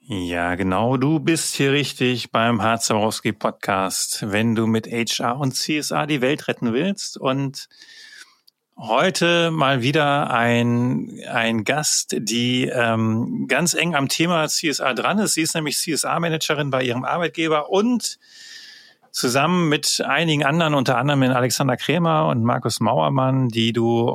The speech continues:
hoffentlich schon hier in meinem Podcast gehört hast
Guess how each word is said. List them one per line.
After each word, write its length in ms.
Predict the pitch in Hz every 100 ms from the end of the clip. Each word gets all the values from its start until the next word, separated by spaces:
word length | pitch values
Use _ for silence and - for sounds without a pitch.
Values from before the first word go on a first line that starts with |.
| -
hoffentlich 520 | 160 190 185 156 127
schon 480 | - 127 127 127 120
hier 240 | 123 120
in 60 | 117
meinem 180 | 117 107
Podcast 500 | 127 - 117 101 -
gehört 380 | 98 123 -
hast 320 | 127 117 -